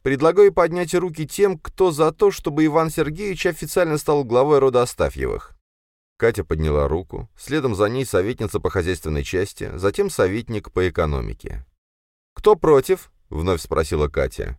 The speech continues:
Руку поднял начальник С Б, угрюмо изучая большой шкаф перед собой.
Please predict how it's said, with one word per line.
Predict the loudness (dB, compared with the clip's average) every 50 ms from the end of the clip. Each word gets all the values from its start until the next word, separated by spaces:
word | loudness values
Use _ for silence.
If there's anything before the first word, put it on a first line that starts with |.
| _ _ _
Руку | -8 -6 -6 -6 -6 -8 -8
поднял | -4 -4 -4 -2 -2 -2 -2 -2
начальник | -2 -2 -2 -2 -2 -2 -2 -2 -2 -2
С | -4 -4 -4 -2
Б, | 0 0 0 0 -2 -6 -12 _
угрюмо | -10 -8 -4 -2 -2 -2 0 -2
изучая | -2 -4 -4 -4 -2 0 0 0
большой | 2 2 0 0 0 -2 -2 -2 -2 -2
шкаф | -2 -4 -4 -4 -4 -2
перед | -2 -4 -4 -4 -6
собой. | -4 -4 -4 -2 -2 -4 -6 -6 -10